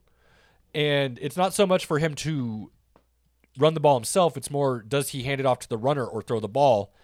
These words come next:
And I think even those, he's having a hard time trusting the right decision. So I kinda think it, it's not his talent, it's his, his head.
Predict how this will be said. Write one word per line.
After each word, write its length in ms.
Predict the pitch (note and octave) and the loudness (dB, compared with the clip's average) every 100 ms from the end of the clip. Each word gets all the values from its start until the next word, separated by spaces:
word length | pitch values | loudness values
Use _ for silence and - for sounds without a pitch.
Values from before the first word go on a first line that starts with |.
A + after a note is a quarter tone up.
| _ _ - | _ _ -4
And 100 | C#3+ | 0
I 60 | |
think 180 | D3+ D#3+ | 0 -2
even 260 | E3+ F3 C#3+ | -4 -4 2
those, 260 | D3 G#3 - | 4 4 2
he's 160 | C3+ | -4
having 240 | B2 A#2+ A2 | -2 -2 -2
a 40 | |
hard 280 | A2+ B2 A2+ | 0 0 0
time 180 | C3 A2 | -4 -6
trusting 460 | - A#2+ - A2+ G#2 | -4 -4 -4 -10 -6
the 60 | |
right 180 | G#2+ G#2 | -4 -4
decision. 440 | G2+ - G2 F2 D2+ | -8 -10 -10 -12 -8
So 340 | - D3 C#3 - - _ _ _ _ _ _ | 2 4 4 0 -20 _ _ _ _ _ _
I 80 | C3 | -8
kinda 280 | - F#3+ A#3 | -2 0 2
think 180 | G3 | 0
it, 40 | F3 | -2
it's 500 | D3+ D3 C3 C3+ - | -2 -2 -4 -6 -2
not 120 | F3 | 0
his 160 | E3 - | 0 -2
talent, 440 | - A#3+ D3 B2 | -4 -2 -2 -4
it's 220 | B2+ C3 | -6 -4
his, 300 | - C#3+ B2 - - _ _ | 0 0 -2 -8 -16 _ _
his 180 | A2+ - | -8 0
head. 240 | E3+ D#3 | 0 0